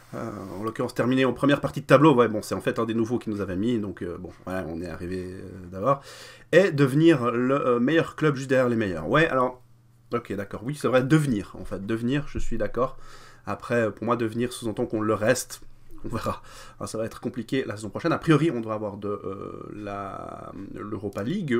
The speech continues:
On, on regarde, hein. On voit ici, typiquement, que c'est pas indiqué pour nous, Europa Cup,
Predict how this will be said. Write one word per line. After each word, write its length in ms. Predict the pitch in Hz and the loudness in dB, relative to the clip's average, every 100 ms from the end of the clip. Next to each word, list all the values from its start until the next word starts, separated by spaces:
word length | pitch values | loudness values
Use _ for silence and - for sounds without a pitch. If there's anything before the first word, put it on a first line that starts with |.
| 113 | 0
On, 180 | 113 110 | -2 -2
on 180 | 104 107 | -4 -4
regarde, 340 | 123 131 107 | 0 2 2
hein. 140 | 127 - - - - | 0 -4 -14 -20 -6
On 80 | 123 | -4
voit 280 | 113 131 139 | 2 4 4
ici, 320 | 135 - 143 139 | 0 -6 -6 -6
typiquement, 460 | 110 107 120 123 | -10 -8 -4 -4
que 440 | 117 117 117 113 107 | -2 -4 -2 -2 -4
c'est 240 | - - | -8 -2
pas 180 | 143 - | 0 0
indiqué 380 | 117 107 - 156 | -4 -8 -8 -8
pour 220 | 131 101 | -6 -2
nous, 180 | 160 170 | -2 -2
Europa 300 | 110 104 98 | -6 -6 -4
Cup, 220 | - 165 | 2 0